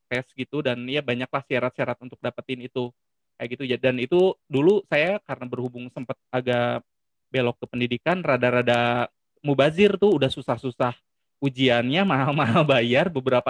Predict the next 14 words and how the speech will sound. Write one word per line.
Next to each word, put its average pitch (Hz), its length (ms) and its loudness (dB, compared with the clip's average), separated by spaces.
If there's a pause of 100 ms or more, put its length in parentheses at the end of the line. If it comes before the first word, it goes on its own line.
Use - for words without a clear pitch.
kali 131 320 2
gitu 143 240 -2
kan. 156 160 -2 (1120)
Eh, 127 400 4
syukurlah 127 400 -2
sekarang 135 240 -4
ke-, 120 640 -2
kepake - 480 -8
kayak 123 180 -4 (120)
gitu. 127 180 -8
Dan 139 240 0
un-, 135 220 -12 (180)
kalau 135 240 0
misalnya 135 600 -8